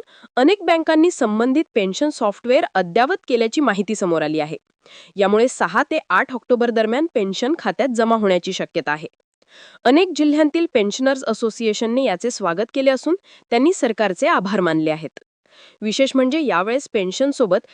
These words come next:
डीए वाढीचा लाभही लागू होऊ शकतो, असा अंदाज व्यक्त केला जात आहे. सरकारच्या या निर्णयामुळे लाखो कर्मचारी आणि निवृत्त व्यक्तींच्या चेहऱ्यावर आनंद फुलला आहे. दिवाळीपूर्वी मिळणारा पगार आणि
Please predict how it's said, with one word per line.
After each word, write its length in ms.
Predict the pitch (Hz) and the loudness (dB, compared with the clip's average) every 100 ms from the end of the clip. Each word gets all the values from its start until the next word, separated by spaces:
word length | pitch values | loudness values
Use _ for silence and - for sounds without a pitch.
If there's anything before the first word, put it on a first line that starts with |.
| _ - | _ -8
डीए 300 | 185 240 330 | -2 0 0
वाढीचा 400 | 370 285 285 320 | 0 0 0 0
लाभही 460 | 262 208 208 247 311 | 2 0 0 0 0
लागू 260 | 185 185 | 0 -2
होऊ 180 | 175 175 | 0 -2
शकतो, 380 | 185 160 - 277 _ _ - | -4 -8 -4 -4 _ _ -6
असा 200 | 254 320 | -2 2
अंदाज 360 | 294 226 247 320 | 2 2 0 0
व्यक्त 260 | 285 - 185 | -2 -2 -6
केला 200 | 170 160 | -4 -6
जात 240 | 160 151 | -6 -8
आहे. 160 | 165 170 - _ _ _ _ - - | -10 -12 -20 _ _ _ _ -20 -20
सरकारच्या 580 | - 262 233 294 339 370 | -4 -2 0 0 -2 -2
या 120 | 359 | 2
निर्णयामुळे 600 | 349 294 247 247 233 214 302 | 4 4 4 0 0 0 -2
लाखो 540 | 269 208 190 - 320 - | -2 -2 -4 -4 -6 -2
कर्मचारी 560 | 233 214 277 302 190 156 - | -2 2 2 2 -2 -4 -4
आणि 200 | 202 247 | -2 0
निवृत्त 400 | 208 185 240 277 | 2 0 0 -2
व्यक्तींच्या 540 | 262 240 262 254 285 | -2 -4 -4 -2 -2
चेहऱ्यावर 440 | 269 226 233 247 339 | -2 -2 -2 0 -2
आनंद 340 | 208 208 233 269 - | -2 -2 -2 -2 -2
फुलला 260 | 190 165 | -4 -2
आहे. 180 | 156 160 - _ _ - - 185 | -4 -10 -18 _ _ -20 -16 -6
दिवाळीपूर्वी 640 | 196 220 330 330 302 302 | 0 2 2 0 0 2
मिळणारा 360 | 285 220 233 277 - | 2 2 0 -2 0
पगार 300 | 196 247 220 | 0 2 2
आणि 160 | 196 | 2